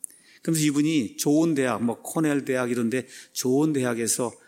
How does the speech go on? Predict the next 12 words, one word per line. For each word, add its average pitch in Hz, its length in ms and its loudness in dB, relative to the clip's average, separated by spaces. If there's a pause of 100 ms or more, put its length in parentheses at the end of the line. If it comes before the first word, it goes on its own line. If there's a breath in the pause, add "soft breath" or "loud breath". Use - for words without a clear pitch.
(160 soft breath)
철학 151 360 -4
교수로 123 680 -4
대학생들이 127 600 0
이렇게 110 200 -6
가르쳤습니다. 107 880 -8 (580 soft breath)
이분의 143 300 2
결론이 135 400 2
뭐냐? 117 640 0 (840)
그렇게 147 300 -2
유명하다는 139 580 2
그런 123 220 0
대학에 113 480 -4